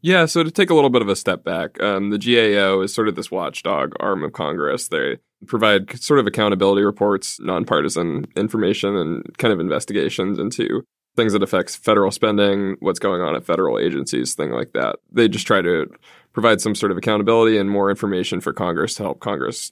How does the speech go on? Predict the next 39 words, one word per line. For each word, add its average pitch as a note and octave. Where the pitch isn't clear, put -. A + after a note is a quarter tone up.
do F#2
its -
oversight -
work. -
So G#2
basically, C3
a G2
lot A#2
of A#2
these G#2+
congressional G2+
committees G2
under F2+
Republican G#2+
control G#2+
now A#2+
that F#2+
the -
House G2
has G2
flipped -
are G#2
looking G2+
into G2
sort A2
of G2+
the G2
origins G#2+
of G2+
covid B2+
and G2
want G#2
to G#2
perform G2+
oversight G2+
on G2
the D#2+
Biden G#2
administration. G2+